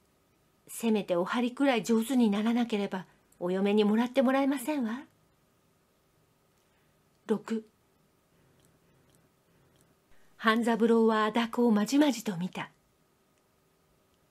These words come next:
「嫁に行くときは津軽へ帰るのか？」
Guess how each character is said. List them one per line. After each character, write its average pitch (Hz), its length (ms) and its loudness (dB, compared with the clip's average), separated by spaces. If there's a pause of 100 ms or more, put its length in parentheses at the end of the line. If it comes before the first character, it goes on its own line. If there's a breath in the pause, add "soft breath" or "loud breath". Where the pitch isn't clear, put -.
(600)
「嫁 220 300 6
に 254 140 6
行 247 120 2
く - 80 -12
と 262 140 0
き 254 120 -4
は 180 120 0
津 277 200 -4
軽 247 240 4
へ 175 80 -4
帰 262 260 0
る 262 80 2
の 202 120 0
か？」 - 220 -12